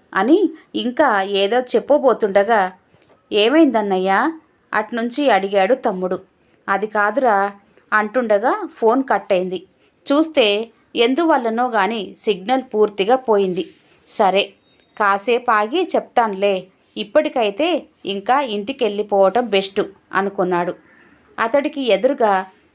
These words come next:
మా అమ్మ కనిపించింది. ఆవిడింకా అలాగే ఎదురు చూస్తుంది. అతడికి ఓ సందేహం వచ్చింది. మా అమ్మ కొడుకు కూడా బహుశా ఆ వైపు నుంచే రావాలేమో, అందుకే ఇంతవరకు రాలేకపోయాడేమో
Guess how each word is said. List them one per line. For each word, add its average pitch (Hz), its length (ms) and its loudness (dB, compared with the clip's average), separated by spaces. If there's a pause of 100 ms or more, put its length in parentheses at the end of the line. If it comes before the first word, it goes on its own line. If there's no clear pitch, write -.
మా 208 180 4
అమ్మ 240 200 2
కనిపించింది. 202 800 -4 (400)
ఆవిడింకా 240 840 0 (340)
అలాగే 196 560 2
ఎదురు 233 300 2 (120)
చూస్తుంది. 170 480 -4 (460)
అతడికి 240 640 -2 (260)
ఓ 226 140 4
సందేహం 254 680 0
వచ్చింది. 185 500 -2 (460)
మా 214 140 2
అమ్మ 269 240 2
కొడుకు 220 400 2
కూడా 226 420 2
బహుశా 226 640 0 (440)
ఆ 240 140 2
వైపు 226 340 0
నుంచే 269 600 0
రావాలేమో, 240 840 0 (320)
అందుకే 220 560 0 (380)
ఇంతవరకు 240 760 2
రాలేకపోయాడేమో 208 1200 2